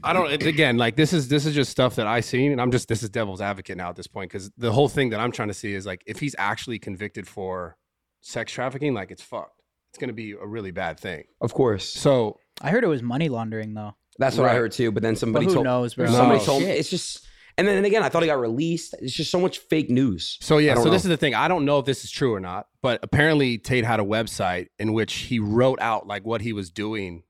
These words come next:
Speaker 1: Like, and it was all, I think it was almost in, like, a self-help version to, like, teach guys how to almost, in a sense, get girls. And again, I, I can't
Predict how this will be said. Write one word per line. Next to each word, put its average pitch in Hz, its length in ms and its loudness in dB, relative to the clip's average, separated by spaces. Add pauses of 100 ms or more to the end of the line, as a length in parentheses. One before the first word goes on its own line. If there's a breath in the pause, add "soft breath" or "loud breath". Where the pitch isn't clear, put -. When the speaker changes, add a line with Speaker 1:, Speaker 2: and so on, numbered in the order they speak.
(120)
Speaker 1:
Like, 98 200 -10
and 101 100 -4
it 104 100 -6
was 113 120 -2
all, 127 100 2
I 123 80 2
think 131 100 0
it 131 40 0
was 120 100 0
almost 117 220 0
in, 110 60 -4
like, 101 160 -4
a 95 100 -6
self-help 107 500 -4
version 104 320 -8
to, 101 80 -12
like, 87 180 -8 (180)
teach - 300 -10
guys 101 400 -2
how 98 160 -4
to 90 320 -10 (320)
almost, 110 240 -6
in 113 80 -6
a 98 40 -6
sense, 104 240 -8
get 95 220 -6
girls. 120 500 -2
And 131 120 0
again, 135 320 2
I, 123 260 0
I 113 80 -2
can't 135 240 -4